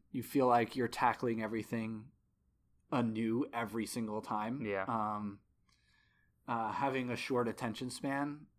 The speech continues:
Speaker 1: uh, very little working memory, and a sh-, um,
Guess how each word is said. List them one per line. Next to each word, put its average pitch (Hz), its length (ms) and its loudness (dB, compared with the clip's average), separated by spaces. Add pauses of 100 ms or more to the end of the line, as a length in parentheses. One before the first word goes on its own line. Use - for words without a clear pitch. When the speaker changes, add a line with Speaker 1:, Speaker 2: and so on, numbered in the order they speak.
(440)
Speaker 1:
uh, 101 520 0
very 120 260 2
little 120 260 2
working 113 380 -2
memory, 123 520 -2 (140)
and 104 580 -6
a 113 120 -10
sh-, - 140 -14 (440)
um, 196 500 -4